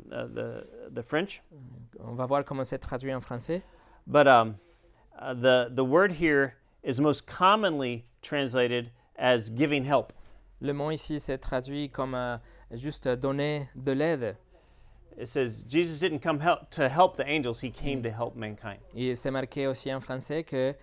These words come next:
Speaker 2: il vient en aide, mais pas aux anges, mais, euh, à l'humanité.
Speaker 1: But some translations have a footnote.
Speaker 2: Mais quelques traductions ont une, euh, note de, en bas de page.
Speaker 1: And it says, "Jesus did not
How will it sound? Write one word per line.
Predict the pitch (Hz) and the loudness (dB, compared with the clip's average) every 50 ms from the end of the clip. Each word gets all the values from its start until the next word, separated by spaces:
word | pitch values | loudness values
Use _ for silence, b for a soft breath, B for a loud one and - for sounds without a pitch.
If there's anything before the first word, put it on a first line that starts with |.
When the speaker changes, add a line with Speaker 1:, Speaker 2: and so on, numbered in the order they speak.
| b b b b b - | b b b b b -2
Speaker 2:
il | 131 139 143 139 | 0 0 2 0
vient | 131 127 135 143 143 147 151 151 - - | -2 -2 -2 -2 0 0 -2 -4 -4 -4
en | 127 127 123 127 - _ | -4 -2 -2 -4 -6 _
aide, | 139 160 170 160 143 127 113 87 78 - _ _ _ _ - | -2 0 0 0 -2 -2 -6 -6 -6 -10 _ _ _ _ -8
mais | 123 120 | -8 -6
pas | 117 147 147 151 151 151 151 143 120 - - | -2 0 2 4 4 4 2 2 -2 -6 -6
aux | 123 127 127 139 | -6 -4 -4 -4
anges, | 143 160 170 160 135 120 113 107 107 | -4 -2 -4 -4 -6 -6 -8 -8 -6
mais, | 120 127 127 127 127 120 117 110 - - - - | -4 -4 -2 -2 -2 -4 -4 -8 -14 -20 -12 -8
euh, | 120 123 120 113 113 113 - | -6 -4 -4 -4 -6 -8 -8
à | 127 127 | -8 -8
l'humanité. | 123 123 120 120 117 113 110 - 107 95 - _ _ | -6 -6 -8 -8 -10 -10 -10 -12 -14 -16 -16 _ _
Speaker 1:
But | 117 123 117 - | -4 -4 -4 -2
some | - - 175 202 214 | 0 0 0 0 0
translations | - 220 196 175 170 180 170 - 170 151 135 147 | 0 -2 -2 0 0 -2 -2 -2 -6 -8 0 0
have | 151 131 | 2 2
a | 131 123 | 2 0
footnote. | - 170 156 160 208 277 - - b b b b b b b b b b | 0 -2 0 0 0 -2 -2 -2 b b b b b b b b b b
Speaker 2:
Mais | - 123 | -8 -6
quelques | 117 151 143 - 156 139 | -2 -2 -2 -2 -4 -6
traductions | - - 139 131 127 - - 143 143 | -2 -2 -2 -2 -2 -4 -6 -6 -4
ont | 143 139 139 135 131 131 127 123 | -2 -2 -2 0 0 -2 -2 -2
une, | 131 123 | -2 -2
euh, | 123 120 117 117 113 117 | -2 -2 -2 -2 -4 -4
note | 117 127 131 127 123 | -4 -4 -4 -4 -2
de, | 127 123 120 117 113 - | -2 -2 -2 -2 -4 -4
en | 123 120 | -6 -2
bas | 123 123 123 | -2 -2 0
de | 123 | -2
page. | 120 - 131 135 165 180 160 135 123 117 - _ _ _ - | -4 -2 0 0 0 0 -2 -6 -14 -18 -20 _ _ _ -6
Speaker 1:
And | 131 131 | -4 -4
it | 123 117 | -4 -4
says, | - - 147 135 120 113 | 0 2 2 2 2 0
"Jesus | 123 147 160 160 180 160 - | 0 0 0 2 0 -4 -2
did | - 160 143 139 | 0 -2 2 2
not | 151 147 135 | 2 0 0